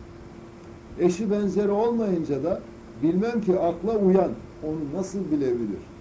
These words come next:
İşte diyor ki yani akıl nispetlendirerek bir şeye karar verir. Ama nispetlendirecek bir şey olmadığı zaman ortada neye göre karar verecek? Mümkün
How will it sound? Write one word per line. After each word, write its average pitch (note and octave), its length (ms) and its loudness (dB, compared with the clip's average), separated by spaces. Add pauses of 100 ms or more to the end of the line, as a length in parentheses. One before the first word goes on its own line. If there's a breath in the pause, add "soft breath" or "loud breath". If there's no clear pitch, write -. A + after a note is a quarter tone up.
(800)
İşte - 140 -8
diyor A#2 560 -6
ki C#4+ 60 -2
yani D3 320 -4 (560)
akıl F3 260 2 (340)
nispetlendirerek F3+ 1300 2
bir D#3+ 120 6
şeye C#3 300 -2 (100)
karar B2 280 -2
verir. G#2+ 440 -6 (360)
Ama C#3+ 140 -2 (140)
nispetlendirecek F3 1160 0
bir - 60 -10
şey F3+ 120 0
olmadığı F#3 640 0
zaman C3+ 360 -4 (120)
ortada B2+ 380 -6 (460)
neye G3+ 220 0
göre E3 360 2
karar A2+ 240 -6
verecek? G#2 480 -8 (3000)
Mümkün G#3 420 2